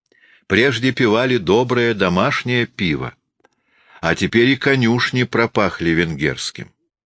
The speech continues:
Все наши деньги идут на заморские вина и на сласть, а на выкуп пленных и на охранение Отечества —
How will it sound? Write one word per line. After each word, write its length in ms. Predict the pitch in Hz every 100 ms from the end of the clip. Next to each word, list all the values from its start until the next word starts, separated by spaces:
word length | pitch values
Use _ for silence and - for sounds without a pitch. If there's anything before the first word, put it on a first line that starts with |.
| _ _ _ _ _ _ _ _
Все 280 | - 151 180
наши 320 | 156 - 107
деньги 480 | 95 151 117 95 92
идут 380 | 92 92 113 95
на 140 | 87
заморские 760 | 82 85 98 87 - - 82 82
вина 360 | 123 147 127
и 180 | 120 104
на 140 | 101
сласть, 640 | 95 - 78 71 - - - _ _ - - -
а 140 | 90
на 180 | 101 117
выкуп 400 | 127 165 - 104 _
пленных 760 | 117 165 175 131 82 - - -
и 100 | 95
на 140 | 87 87
охранение 680 | 87 90 92 98 92 87
Отечества — 840 | 85 - 175 175 120 - - 78